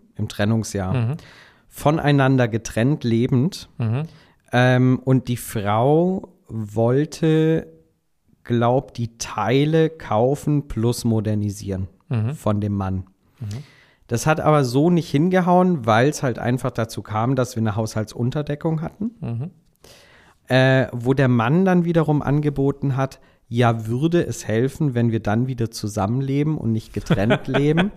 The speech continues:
Speaker 1: um einfach der Frau zu helfen. Fand ich an sich
Speaker 2: Cool,
Speaker 1: eine
Speaker 2: ja.
Speaker 1: coole Idee,
Speaker 2: Ja.
Speaker 1: ne? Weil man kann sich natürlich auch scheiden lassen, ähm, und sich trotzdem verstehen, weil's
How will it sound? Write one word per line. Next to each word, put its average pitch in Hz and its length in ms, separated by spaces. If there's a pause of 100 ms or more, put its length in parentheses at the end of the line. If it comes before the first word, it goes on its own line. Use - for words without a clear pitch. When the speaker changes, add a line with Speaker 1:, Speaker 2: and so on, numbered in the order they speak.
(480)
Speaker 1:
um 156 160
einfach 147 360
der 127 160
Frau 117 360
zu 120 180
helfen. 135 380
Fand 147 260
ich - 140
an 139 180
sich 156 160
Speaker 2:
Cool, 226 160
Speaker 1:
eine 277 120
Speaker 2:
ja. 170 60
Speaker 1:
coole 170 200
Idee, 127 420 (100)
Speaker 2:
Ja. 151 220 (100)
Speaker 1:
ne? - 300 (800)
Weil 120 160
man 135 180
kann 151 300
sich 143 240
natürlich 135 400
auch 123 120
scheiden 127 420
lassen, 135 400 (1040)
ähm, 117 580
und 123 160
sich 110 180
trotzdem 151 460
verstehen, 147 500
weil's 110 200